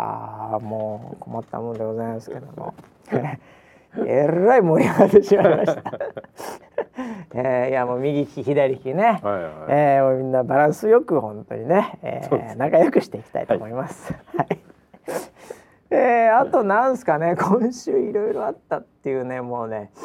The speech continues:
Speaker 1: えーと、Twitterでなんかありますかね。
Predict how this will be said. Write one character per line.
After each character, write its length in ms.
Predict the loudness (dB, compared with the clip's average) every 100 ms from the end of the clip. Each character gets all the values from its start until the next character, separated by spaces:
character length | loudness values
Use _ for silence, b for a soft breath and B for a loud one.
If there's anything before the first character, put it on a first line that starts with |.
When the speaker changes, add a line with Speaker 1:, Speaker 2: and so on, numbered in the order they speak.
| -16 B B B
Speaker 1:
え 320 | -2 0 2 0
ー 40 |
と、 100 | -6
Twitter 1500 | -14 -8 -4 -4 -6 _ _ _ -4 -2 0 0 -2 -2 -4
で 100 | -6
な 80 | -8
ん 120 | -10
か 140 | -8 -10
あ 60 |
り 60 | -10
ま 140 | -12
す 160 | -14 -12
か 180 | -10 -10
ね。 800 | -12 -16 -14 -12 -12 -12 -14